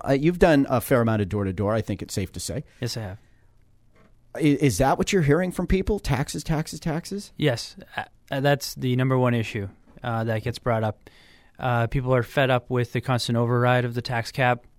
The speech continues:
Speaker 1: Mm-hmm.
Speaker 2: Um, they, they, they see their, their taxes continuing to rise, and, and they want it to stop.
Speaker 1: Right.
Speaker 2: Um, so th-, certainly taxes are a big issue, and then s-, close second. And I think it depends on maybe the ward you're in. Is in, in Ward eight,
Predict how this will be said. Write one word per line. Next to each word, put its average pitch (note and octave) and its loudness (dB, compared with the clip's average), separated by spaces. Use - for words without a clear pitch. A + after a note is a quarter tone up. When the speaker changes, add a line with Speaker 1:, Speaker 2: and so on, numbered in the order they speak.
Speaker 1:
Mm-hmm. A#2 -4
Speaker 2:
Um, G#2+ -6
they, G#2+ -4
they, A2 -6
they A2 -6
see B2 -4
their, A2+ -2
their A#2 -6
taxes A#2 -4
continuing A#2+ -2
to A#2 0
rise, C3 2
and, A#2 -2
and A2+ -4
they A2 -4
want A2+ -2
it G#2+ -6
to A2 -6
stop. A#2+ -4
Speaker 1:
Right. F2+ -2
Speaker 2:
Um, G#2 -6
so - -4
th-, A2+ -10
certainly A2+ -4
taxes B2 -4
are A#2 0
a A#2 0
big A#2+ 0
issue, B2 -2
and A#2 -2
then A2+ 0
s-, - -8
close - 0
second. C3+ 0
And C#3+ 0
I C#3+ 4
think D#3+ 0
it E3 2
depends C#3 2
on B2 2
maybe B2+ 0
the A#2 4
ward B2 4
you're B2+ 2
in. B2+ 0
Is A2+ -10
in, A2+ -4
in A#2 2
Ward D3 4
eight, C#3 2